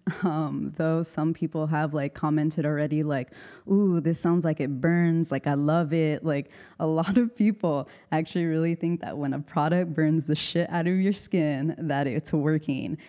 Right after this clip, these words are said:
And that is, like, <laughs> such a crazy misconception, just because a lot of the time products don't even, um, exp-, eh, don't, um, don't really express the percentage of, um, the, of the chemical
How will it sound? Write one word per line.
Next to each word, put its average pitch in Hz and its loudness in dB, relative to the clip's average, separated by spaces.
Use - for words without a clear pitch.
And 160 2
that 170 4
is, 175 2
like, 156 2
<laughs> - -6
such 208 4
a 214 4
crazy 185 2
misconception, 156 0
just 156 -4
because 165 -2
a 160 -2
lot 147 -2
of 156 0
the 175 0
time 165 2
products 156 -2
don't 160 0
even, 151 0
um, 135 -4
exp-, - -6
eh, - -4
don't, 180 -2
um, 135 -6
don't 190 0
really 175 2
express 160 -4
the 160 -4
percentage 156 0
of, 160 0
um, 135 -4
the, 170 -2
of 180 2
the 170 0
chemical 156 0